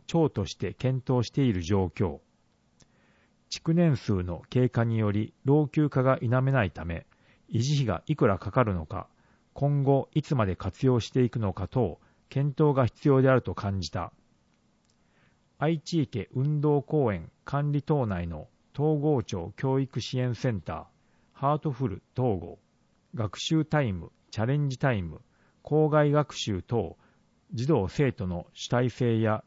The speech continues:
人との関わりを大切にしている。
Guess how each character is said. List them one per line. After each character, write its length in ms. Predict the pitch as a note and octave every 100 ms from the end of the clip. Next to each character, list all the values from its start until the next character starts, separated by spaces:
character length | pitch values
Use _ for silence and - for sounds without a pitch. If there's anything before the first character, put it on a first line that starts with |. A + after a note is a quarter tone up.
| _
人 180 | - D#3
と 100 | D#3
の 160 | G#2
関 300 | - - A2
わ 100 | G2+
り 120 | G#2
を 100 | F#2+
大 240 | - A#2+ C3
切 260 | C3+ -
に 140 | A#2+ G#2
し 60 |
て 120 | - G#2
い 140 | G2+
る。 180 | F#2+